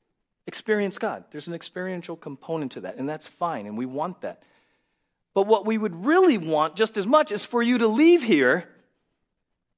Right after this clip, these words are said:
with the nearness of God. And that sometimes is the challenge, isn't it?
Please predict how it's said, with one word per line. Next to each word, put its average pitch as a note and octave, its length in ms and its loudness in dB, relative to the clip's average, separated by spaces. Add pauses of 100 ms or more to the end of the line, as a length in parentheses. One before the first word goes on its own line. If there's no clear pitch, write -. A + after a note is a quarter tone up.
with G3 180 4
the G#3 100 4
nearness E3+ 480 2
of A#2+ 100 -2
God. G2 280 -6 (2500)
And D#3+ 160 0
that B3 200 2
sometimes G#3+ 540 -2
is G3 120 -8
the G3+ 100 -4
challenge, G#3 420 -2
isn't E3+ 240 -2
it? G2+ 120 -10